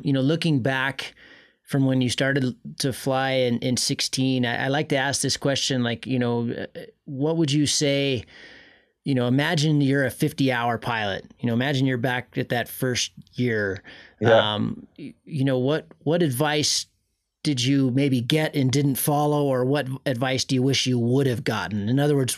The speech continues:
Speaker 1: what would you have changed, you know, i-, i-, when you look back at your flying career? What would you like to impress on people that are
Speaker 2: Sure.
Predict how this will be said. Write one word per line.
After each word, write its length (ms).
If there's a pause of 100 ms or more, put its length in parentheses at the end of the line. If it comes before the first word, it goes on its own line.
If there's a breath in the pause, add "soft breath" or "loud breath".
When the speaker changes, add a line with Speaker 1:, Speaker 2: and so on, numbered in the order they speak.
Speaker 1:
what 220
would 140
you 120
have 120
changed, 680 (120)
you 100
know, 240
i-, 200
i-, 360
when 160
you 80
look 200
back 300
at 80
your 140
flying 440
career? 520
What 160
would 180
you 300 (380 loud breath)
like 260
to 160
impress 560
on 180
people 440
that 180
are 180
Speaker 2:
Sure. 260